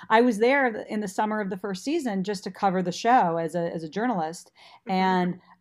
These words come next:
Speaker 1: uh, I called my agent. I was like, "This show's amazing. I don't know that there'll be a second season, but if they actually have a second season,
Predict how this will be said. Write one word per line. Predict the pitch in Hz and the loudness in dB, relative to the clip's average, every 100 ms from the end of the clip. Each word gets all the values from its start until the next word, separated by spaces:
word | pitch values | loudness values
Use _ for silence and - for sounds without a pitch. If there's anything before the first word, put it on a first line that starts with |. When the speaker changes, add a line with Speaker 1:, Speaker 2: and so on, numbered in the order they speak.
| - | 0
Speaker 1:
uh, | 196 185 185 185 185 180 - 196 | 2 4 4 4 4 2 -4 -8
I | 196 | -8
called | - 208 | -4 -2
my | 196 | -2
agent. | 180 190 190 165 | -2 -2 -2 -6
I | |
was | 151 | -8
like, | 151 | -6
"This | 196 | -6
show's | 185 202 180 | -6 -4 -4
amazing. | 170 156 156 147 156 151 151 165 _ _ - - | -4 -8 -8 -6 -6 -8 -12 -12 _ _ -10 0
I | 190 | 2
don't | 247 220 | 2 2
know | 180 196 | 2 2
that | 254 | 0
there'll | 247 | 0
be | 196 202 | 0 -2
a | |
second | 185 180 190 180 | -2 -4 -4 -6
season, | 175 165 233 | -6 -4 -4
but | 208 - | -4 -2
if | 214 247 - | 0 0 0
they | 403 | 2
actually | 240 220 - 208 | 4 2 0 0
have | 185 | 0
a | 170 | -2
second | - - 156 233 - | -8 -6 -6 -8 -8
season, | 320 311 311 339 349 | -6 -4 0 0 0